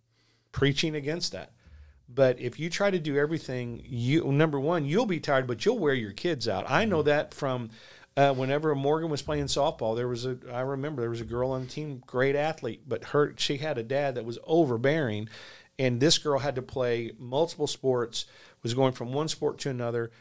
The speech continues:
Speaker 1: and she was really good. But guess what? She quit playing sports her senior year. You know why? 'Cause she was over it.
Speaker 2: Mm-hmm.
Speaker 1: She was sick of it.
Speaker 2: Burnout.
Speaker 1: And she was totally burnt out, and that happens. And so I think we've just gotta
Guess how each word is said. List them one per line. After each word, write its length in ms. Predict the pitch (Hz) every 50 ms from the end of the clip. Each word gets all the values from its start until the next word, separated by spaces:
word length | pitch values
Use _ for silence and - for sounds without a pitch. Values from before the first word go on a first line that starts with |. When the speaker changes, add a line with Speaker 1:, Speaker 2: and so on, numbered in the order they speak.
| _ -
Speaker 1:
and 160 | - 131 131
she 220 | 127 - - 208 254
was 160 | 320 262 147
really 540 | 120 117 113 117 120 131 143 170 175 143 120
good. 420 | 117 139 165 185 151 110 92 - - _ _ _ _ _ _ _ _ -
But 340 | 131 156 151 147 135 - - _ _ - 127
guess 280 | 120 180 180 175 -
what? 300 | 180 180 185 160 - - -
She 260 | - - - - 202
quit 300 | 202 202 - 196 190 196
playing 300 | - - 180 185 202 202
sports 360 | - - - 156 143 - 202
her 100 | - 135
senior 380 | 123 - - - 156 156 147 143
year. 180 | 139 143 139 131
You 100 | 127 131
know 80 | 135
why? 160 | 139 139 156
'Cause 160 | 160 - 139 127
she 160 | - - 160
was 160 | 143 135 123
over 320 | 143 151 170 143 120 104
it. 100 | 101 92 -
Speaker 2:
Mm-hmm. 120 | 113 101
Speaker 1:
She 200 | 95 104 104 151
was 160 | 139 131 127 -
sick 320 | - - - 190 196 -
of 120 | - 90 78
it. 140 | 82 - - _ - -
Speaker 2:
Burnout. 400 | 110 107 110 113 113 117 113 - -
Speaker 1:
And 200 | 135 135 131 127
she 120 | - 147
was 140 | 127 127 123
totally 420 | - - - 160 165 170 180 196
burnt 280 | 185 156 160 160 160 151
out, 320 | 135 127 123 127 - - _ _ _ _ _ _ _ _ _ -
and 300 | 143 143 143 139 135 - - 180 131
that 220 | 147 147 165 190 156
happens. 560 | 160 180 196 240 - - - - - - - _ _ -
And 260 | - 151 151 147 143 131
so 400 | - 160 151 147 147 123 - - _ - - - - _ _
I 120 | - 143 160
think 200 | 156 240 294 -
we've 120 | - 381 349
just 220 | - 269 - -
gotta 300 | - 233 196 175 156 -